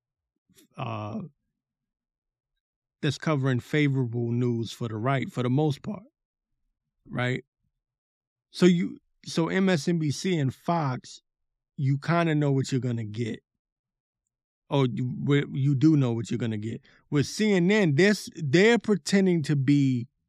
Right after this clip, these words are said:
unbiased, just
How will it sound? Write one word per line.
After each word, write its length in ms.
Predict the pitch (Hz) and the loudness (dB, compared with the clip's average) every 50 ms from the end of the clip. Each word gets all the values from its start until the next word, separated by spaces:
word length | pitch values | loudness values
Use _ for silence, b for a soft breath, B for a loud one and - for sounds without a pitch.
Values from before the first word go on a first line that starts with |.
| _ _ _ _ _ _ _ _ _ _ _ _ _ _ _ _ _ _ _ _ - | _ _ _ _ _ _ _ _ _ _ _ _ _ _ _ _ _ _ _ _ 0
unbiased, 1080 | 165 180 202 208 202 175 151 175 170 165 165 160 156 151 151 147 147 135 - - - - - | 2 4 4 4 2 2 2 2 2 2 2 0 2 2 2 2 0 0 -2 -6 -14 -14 -10
just 540 | 139 - 165 151 135 - - - - - | -2 0 2 2 2 0 -6 -14 -16 -18